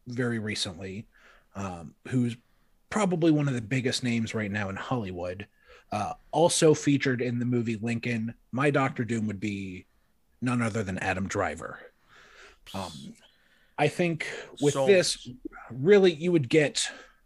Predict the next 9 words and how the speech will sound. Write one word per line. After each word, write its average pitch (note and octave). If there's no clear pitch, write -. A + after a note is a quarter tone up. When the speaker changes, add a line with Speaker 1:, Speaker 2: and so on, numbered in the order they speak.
Speaker 1:
a C3+
lot D3
of C#3
Kylo C#3
Ren A#2+
in D#3
here, D3+
but -
less B2